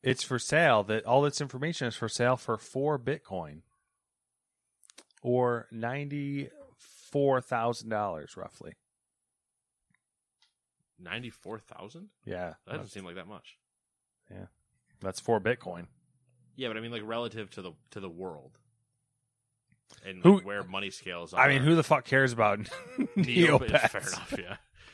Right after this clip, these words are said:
Speaker 2: You gotta, you gotta offer low money to get it back 'cause nobody, nobody <laughs> with money cares.
Speaker 1: Yeah. Uh, number two, there was a rumor making the rounds, started by Jeff Grubb, that Ubisoft is going to cancel Roller Champions after its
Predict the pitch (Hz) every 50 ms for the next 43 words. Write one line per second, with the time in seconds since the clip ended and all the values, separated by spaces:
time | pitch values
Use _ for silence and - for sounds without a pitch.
0 | - 117 - 123 127 123 117 107 - 131 139 131 117 95 113 117 - - 113 104
1 | 101 104 107 101 98 101 101 98 92 92 87 92 92 87 - 90 92 90 87 -
2 | 90 82 - 98 95 90 95 90 95 82 107 104 104 98 98 95 113 117 120 117
3 | 113 107 98 101 98 98 90 98 92 - 104 113 117 120 127 - - - - 151
4 | 131 107 95 104 113 - _ _ _ _ _ _ _ _ _ - - - - -
5 | - - - _ _ _ _ _ _ - 147 156 170 190 208 208 - - 233 262
6 | 247 208 214 226 226 185 202 185 156 151 202 269 311 311 269 202 156 147 143 139
7 | 135 - - 123 117 113 110 101 95 110 147 196 208 175 165 175 196 220 220 -
8 | - - _ _ _ _ _ _ _ _ _ - - - 131 123 120 117 104 101
9 | 107 107 101 98 110 104 95 - - - 98 107 135 131 120 127 135 - _ _
10 | _ _ _ _ _ _ _ _ _ _ 135 135 131 - 190 214 254 254 - -
11 | 233 233 220 - 214 185 156 - 185 196 214 208 - 185 - - - - 196 202
12 | 220 214 - - 208 185 156 131 120 135 175 226 277 277 254 170 123 - - 123
13 | 117 113 107 - 120 117 117 120 123 120 123 117 113 - 127 120 113 - -